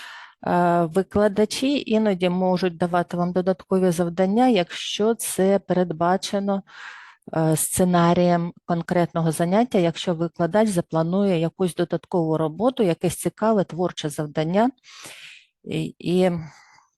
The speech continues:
для якого, е, можуть знадобитися якісь додаткові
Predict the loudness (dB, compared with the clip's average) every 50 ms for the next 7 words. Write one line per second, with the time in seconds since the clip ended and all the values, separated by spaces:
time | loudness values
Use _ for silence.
0 | _ _ _ _ _ _ _ _ _ -20 -16 -6 -2 2 4 4 4 2 2 0
1 | 0 2 2 2 2 2 0 0 0 2 2 2 2 0 0 -4 -8 -8 -6 -4
2 | -2 0 0 -2 -2 -2 -4 -4 -4 -4 -2 -4 -4 -4 -4 -6 -2 -2 -2 -2
3 | -2 -2 -2 -4 -2 -2 -4 -2 -2 -4 -6 -6 -4 -2 0 0 0 -2